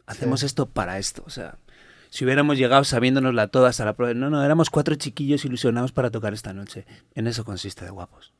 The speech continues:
Speaker 2: Y, y se vuelve cada vez más difícil encontrar retos que te pongan en esa posición ya teniendo los, como dice, como dicen, los been theres and done that's de la vida adulta, ¿no? O sea, el haber hecho las cosas se vuelve que cada vez sea más difícil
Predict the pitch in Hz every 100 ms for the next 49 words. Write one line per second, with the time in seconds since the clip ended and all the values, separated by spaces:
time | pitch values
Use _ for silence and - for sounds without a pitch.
0 | _ _ _ _ _ _ _ _ 139 147
1 | 165 139 - 139 135 135 151 160 156 139
2 | 120 _ 135 139 147 147 143 147 139 135
3 | 147 147 143 151 147 131 127 117 123 127
4 | 135 123 143 131 139 123 117 127 127 139
5 | 147 127 123 131 143 127 127 127 127 120
6 | 135 135 135 135 135 127 117 - - -
7 | - - - 123 123 123 131 139 131 120
8 | 113 117 117 120 120 139 131 120 135 147
9 | 143 143 147 139 131 131 139 131 131 -
10 | 135 120 123 123 143 135 117 117 120 117
11 | - _ - 123 131 135 151 151 175 147
12 | 117 143 143 147 - - - 127 127 147
13 | 147 135 135 139 139 135 135 135 131 147
14 | 151